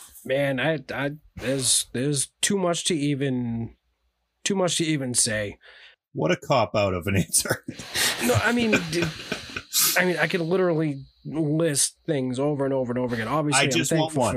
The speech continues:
Speaker 1: for
Speaker 2: One. Pick one.
Speaker 1: I'm thankful for my family. I mean, without them, I have nothing.
Speaker 2: Very sweet. Also thankful for my family, but for my pick, I, I'm gonna thank you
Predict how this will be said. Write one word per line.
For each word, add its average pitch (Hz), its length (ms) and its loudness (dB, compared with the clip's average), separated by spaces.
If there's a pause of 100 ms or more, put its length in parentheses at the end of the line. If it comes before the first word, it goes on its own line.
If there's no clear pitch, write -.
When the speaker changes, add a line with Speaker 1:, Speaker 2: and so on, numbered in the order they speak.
(100)
Speaker 1:
for - 60 -18 (120)
Speaker 2:
One. 101 380 2
Pick 107 160 0
one. 90 380 0 (440)
Speaker 1:
I'm 151 400 -2 (320)
thankful 139 320 -4
for 156 460 -2 (340)
my 160 120 0
family. 202 460 -2 (100)
I 131 80 -2
mean, 131 500 -2 (260)
without 139 360 0
them, 147 180 2
I 143 60 2
have 135 160 0
nothing. 98 340 -6 (880)
Speaker 2:
Very 80 380 2
sweet. - 800 0 (360)
Also 175 300 2
thankful 165 400 0
for 139 160 2
my 123 140 4
family, 131 360 2
but 120 160 0
for 123 80 0
my 151 480 2
pick, 101 300 2 (160)
I, 156 400 2 (140)
I'm 131 260 2
gonna 135 240 4 (240)
thank 147 320 2
you 110 480 0